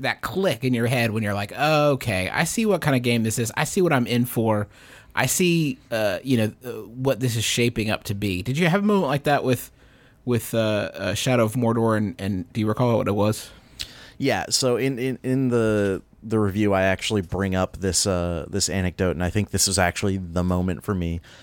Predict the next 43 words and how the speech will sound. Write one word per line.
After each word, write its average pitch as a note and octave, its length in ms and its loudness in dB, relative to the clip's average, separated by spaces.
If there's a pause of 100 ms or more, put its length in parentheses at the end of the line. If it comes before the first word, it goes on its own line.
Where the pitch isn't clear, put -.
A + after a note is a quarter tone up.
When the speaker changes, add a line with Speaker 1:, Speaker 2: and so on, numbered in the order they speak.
(240)
Speaker 2:
where, F#2+ 400 4
uh, F2+ 320 0
you F#2+ 160 -4
know, F2+ 140 0
so, G#2 280 2
so A#2 160 2
part E3 240 2
of C#3+ 140 0
the, A2+ 340 4
the G2+ 80 -2
deal G2+ 520 2
with G#2 120 -2
Shadow G2 320 2
of F#2 80 2
Mordor, F2 540 0 (500)
part A#2 140 2
of A#2 100 2
what's A2+ 140 0
so A2+ 160 2
cool G#2 340 0
about E2 300 2
it E2 180 0 (340)
is F2+ 460 0 (380)
they've A#2 120 2
actually B2 380 0
emulated A2+ 580 2
orc - 280 -2
culture. F2+ 600 -4 (300)
Um, F2+ 320 2
and F#2+ 140 -2
the - 20 -2
way G2+ 160 2
they G2 140 2
do C#3 160 0
that G#2+ 180 2
is F#2 240 0 (400)
there's, G2 260 2
uh, F#2 220 2
there's F2+ 180 -2
all G2+ 120 2
these G2+ 180 0
orc - 240 -4
captains C#3+ 720 0